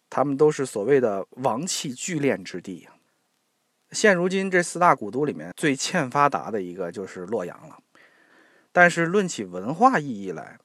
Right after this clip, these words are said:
洛阳丝毫不会比其他三个城市差啊，甚至某种程度上来说，洛阳才是中华文明的正根儿。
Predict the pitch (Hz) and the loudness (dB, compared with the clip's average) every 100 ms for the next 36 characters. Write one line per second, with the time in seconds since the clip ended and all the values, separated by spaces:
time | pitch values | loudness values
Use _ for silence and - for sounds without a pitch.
0 | _ _ 143 131 101 113 127 - 151 113 | _ _ 2 2 0 -6 -8 -4 -2 -2
1 | 113 110 127 110 90 - 107 104 107 101 | -6 -6 -8 -8 -10 -10 -10 -8 -10 -10
2 | - 92 95 - 110 - _ _ - - | -14 -12 -10 -8 -10 -12 _ _ -16 -8
3 | - 156 131 110 147 131 101 - 110 151 | -6 -4 -6 -2 0 -2 -8 -10 -8 -6
4 | 143 120 98 110 127 139 - _ _ _ | -4 -4 -6 -6 -2 -4 -6 _ _ _
5 | 190 160 131 - 131 135 147 160 143 135 | 6 8 6 0 -4 -4 -6 -4 -2 -2
6 | 123 117 127 110 196 101 92 80 | -4 -4 -4 -2 -4 -4 -8 -10